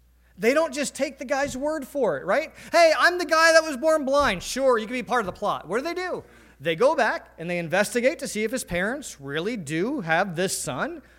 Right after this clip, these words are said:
who once was blind and now sees.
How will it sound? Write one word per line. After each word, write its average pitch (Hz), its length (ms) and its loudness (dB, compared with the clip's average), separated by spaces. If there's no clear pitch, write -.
who 214 140 -2
once 185 460 -4
was 175 280 -2
blind 165 520 -6
and 262 120 -6
now 294 220 -6
sees. 330 640 -14